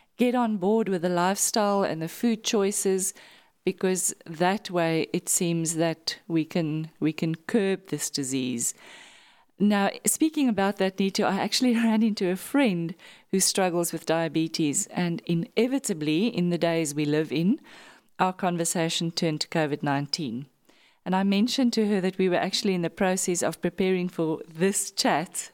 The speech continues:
with you. So, of course, she asked me to add this question, diabetes and covid nineteen.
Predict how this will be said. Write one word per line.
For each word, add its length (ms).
with 240
you. 420
So, 160
of 120
course, 220
she 160
asked 300
me 80
to 200
add 200
this 180
question, 680
diabetes 920
and 180
covid 380
nineteen. 680